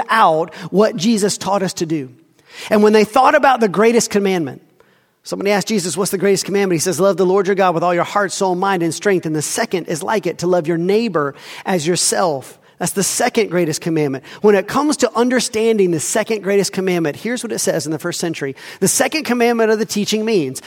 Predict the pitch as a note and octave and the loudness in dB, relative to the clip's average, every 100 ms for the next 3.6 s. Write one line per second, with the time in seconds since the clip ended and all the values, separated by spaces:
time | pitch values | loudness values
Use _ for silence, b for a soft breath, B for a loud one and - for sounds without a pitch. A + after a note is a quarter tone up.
0 | B - A3 G3 F3 D#3+ F#3 B3 C#4+ C4+ | B 0 2 4 2 2 2 4 4 2
1 | F#3+ E3+ A3 B3 B3 B3 A3+ - A3+ B3 | 0 2 2 2 -2 -4 -2 0 2 2
2 | B3+ A#3+ - C4+ C#4 C4+ A3+ A3 A3 A3+ | 0 -2 0 0 0 0 0 0 -2 0
3 | G#3 F#3+ F#3+ D3+ D3 | 0 0 0 -2 -2